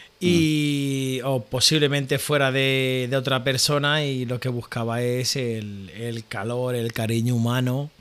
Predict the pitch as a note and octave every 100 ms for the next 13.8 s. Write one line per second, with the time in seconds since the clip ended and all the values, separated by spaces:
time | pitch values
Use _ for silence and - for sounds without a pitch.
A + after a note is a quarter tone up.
0 | - - - E3 C#3+ C#3+ D#3+ D#3+ F3 C3
1 | B2+ C3 B2 B2+ A#2 A2+ C3+ C3 B2 C#3
2 | E3+ C3 B2+ B2 B2 B2 A#2+ A#2+ A#2+ A2+
3 | B2 A#2 G2 F2 - - - - - E3+
4 | D#3 E3 F#3 F3 - F3+ F3 D#3+ D#3 D3+
5 | - E3+ D#3+ D3+ - C3 - - D#3 F3
6 | F3 F3+ F3 F3 E3+ E3 D#3+ D#3+ D#3 D3+
7 | D3 C#3 F3 E3+ B2+ C3 A#2+ B2 C3 B2+
8 | A#2+ - - - - - - - - D3+
9 | C#3+ C#3 C3+ C#3 D3 C#3+ - D3 B2+ D3
10 | E3 F#3 F3 F#3 D3+ A2+ F#2+ - G2+ A2
11 | C3 B2 B2 B2 C3 B2 D3 D#3+ D3+ D#3+
12 | D#3 D3 D3 D3+ C#3+ - D3+ E3 F3 -
13 | A2+ B2+ A#2 G#2+ - B2+ -